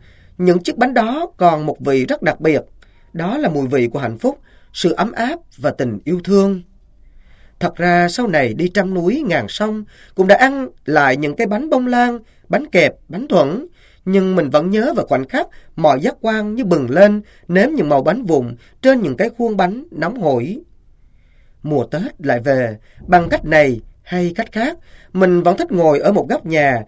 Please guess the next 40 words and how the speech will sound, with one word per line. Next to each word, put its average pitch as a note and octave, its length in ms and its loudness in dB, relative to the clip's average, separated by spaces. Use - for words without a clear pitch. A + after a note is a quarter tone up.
hay G#3+ 200 -4
góc B3 160 -2
phố G#3 220 0
quen A#3+ 260 0
nào B2 140 -2
đó D3 340 -2
với G#3+ 140 2
vài D3+ 300 2
người C3 180 -2
bạn, A#2 340 0
uống A3 200 2
tách D#4+ 180 -4
cà C3 220 2
phê G#3 300 2
hay D#3+ 240 -4
tách B3 240 -8
trà, B2+ 340 -2
ăn E3 300 -2
vài B2+ 160 -2
miếng D#3 180 -6
bánh F#3+ 260 -2
để F3 140 4
tận D#3+ 160 2
hưởng E3 260 -2
một - 160 -6
khoảnh C#3 300 -4
thời D#3+ 200 -2
gian G3 340 -2
rất C#4+ 160 0
đặc - 200 -8
biệt C3+ 180 -2
của C3 140 0
năm. F#3 360 -4
Năm E3+ 220 -2
nay, D#3+ 260 -4
mình E3 160 2
ghé F#3 280 2
tiệm C3+ 160 2
bánh G3 220 -2
quen C#4 140 -2